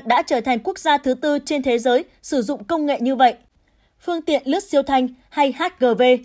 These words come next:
là một loại đầu đạn cho phép nó cơ động và lướt ở tốc độ siêu thanh. Nó thường được gắn trên tên lửa đạn đạo và có thể thay đổi đáng kể quỹ đạo bay sau khi phóng. Đầu đạn loại này khó đánh chặn hơn nhiều so với đầu đạn đạn đạo truyền thống di chuyển theo quỹ đạo vòng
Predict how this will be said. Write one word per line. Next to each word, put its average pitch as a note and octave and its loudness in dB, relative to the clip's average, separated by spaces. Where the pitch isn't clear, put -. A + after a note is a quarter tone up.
là C4+ 4
một B3+ 4
loại C4 2
đầu A#3+ 4
đạn A#3+ 0
cho E4 0
phép G4 -2
nó A#3 0
cơ C#4+ 2
động A#3+ 2
và A3+ 2
lướt D#4+ -4
ở A3 2
tốc D4 -4
độ B3+ 2
siêu B3+ 0
thanh. B3+ 0
Nó B3+ 2
thường C#4 -2
được A#3+ 2
gắn A#3+ -2
trên E4+ -6
tên D#4+ 0
lửa B3 2
đạn G#3+ -2
đạo A3 0
và A#3+ 2
có C4+ 0
thể C#4+ 0
thay E4 -2
đổi B3 2
đáng A3 -2
kể B3+ 2
quỹ D#4 -4
đạo D#4 4
bay B3+ 4
sau B3+ -2
khi A#3+ -4
phóng. A#3 -2
Đầu C#4 4
đạn B3+ 4
loại B3 2
này A#3+ 0
khó C#4 2
đánh C4 0
chặn D4 -2
hơn D4+ -2
nhiều B3 2
so D4+ 0
với A#3 0
đầu A#3+ 2
đạn A#3 0
đạn A3 0
đạo B3 2
truyền A#3+ -2
thống B3 2
di C#4+ -4
chuyển A3+ -2
theo B3+ 0
quỹ B3+ -6
đạo C#4+ 2
vòng A#3 0